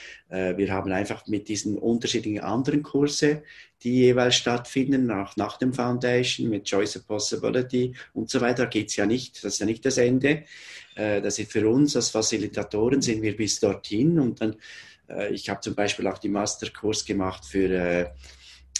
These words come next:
ähm, wie sagen wir das schon? Äh, das ist mir gerade der Name abgehauen. Äh, ähm, oh, anyway.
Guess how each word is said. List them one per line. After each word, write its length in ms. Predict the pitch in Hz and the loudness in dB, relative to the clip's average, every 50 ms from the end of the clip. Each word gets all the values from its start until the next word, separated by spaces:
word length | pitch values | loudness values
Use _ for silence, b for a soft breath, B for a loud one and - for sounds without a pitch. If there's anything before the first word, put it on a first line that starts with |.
| - - | -6 -6
ähm, 640 | - 101 98 92 87 87 90 87 85 87 90 85 82 - _ _ - - - - | -4 0 0 2 2 2 2 0 0 0 -2 -4 -8 -12 _ _ -8 -8 -8 -8
wie 80 | 95 | -6
sagen 280 | 95 110 104 98 104 101 | -4 -4 -4 -4 -2 -2
wir 120 | 120 110 | -2 -2
das 80 | 120 - | 0 0
schon? 200 | 117 123 123 123 - _ _ _ - - - | -2 -2 -4 -6 -12 _ _ _ -10 -10 -4
Äh, 400 | - 98 95 95 92 92 87 85 82 - - _ _ | 0 2 2 4 4 4 2 0 -2 -6 -12 _ _
das 80 | - - 101 | -12 -10 -8
ist 40 | 101 | -6
mir 60 | 98 | -4
gerade 200 | 95 95 - - | -4 -4 -4 -2
der 100 | - 110 | -2 -2
Name 260 | 98 95 104 110 110 | 0 0 0 0 -2
abgehauen. 600 | 107 110 - - - - - - - 120 120 - - B B B B B B _ - | -2 -4 -6 -8 -8 -8 -6 -4 -4 -4 -4 -4 -6 B B B B B B _ -2
Äh, 260 | 92 90 90 90 87 85 - B B B B B B B B B _ - | 0 2 2 2 0 -2 -8 B B B B B B B B B _ -4
ähm, 440 | 98 92 87 85 85 87 92 87 - _ - - | 0 2 2 2 2 0 -2 -6 -8 _ -12 -6
oh, 160 | - 95 98 85 | -2 0 0 2
anyway. 440 | 90 101 107 107 95 85 80 - | 2 2 2 0 0 -2 -2 -4